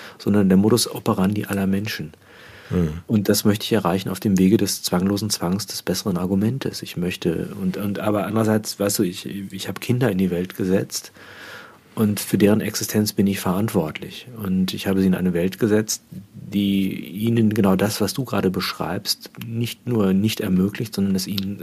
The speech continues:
Speaker 1: erschwert und sie mö-, möglicherweise in Dinge treibt, die ich nicht billigen kann.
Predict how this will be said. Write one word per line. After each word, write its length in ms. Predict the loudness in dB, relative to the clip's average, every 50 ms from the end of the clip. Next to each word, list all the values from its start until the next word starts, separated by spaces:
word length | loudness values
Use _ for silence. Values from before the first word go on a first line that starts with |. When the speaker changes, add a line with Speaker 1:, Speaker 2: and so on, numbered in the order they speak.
| -14 -10
Speaker 1:
erschwert 600 | -8 -6 -4 -4 -4 -2 0 0 0 0 -2 -4
und 120 | -6 -6 -2
sie 80 | 0
mö-, 220 | 0 0 0 0 -2 -6 -6
möglicherweise 640 | -6 -4 -4 -4 -4 -2 -2 0 2 2 2 4
in 100 | 2 2
Dinge 220 | 2 2 0 0 -2
treibt, 460 | -4 -2 -2 -2 -2 -2 -6 _ -4
die 160 | -4 -2 -2
ich 180 | -6 -10 -14 -16
nicht 360 | -14 -10 -10 -10 -10 -8 0
billigen 300 | 0 2 4 4 4 2
kann. 360 | 0 0 -2 -2 -2 -2 -4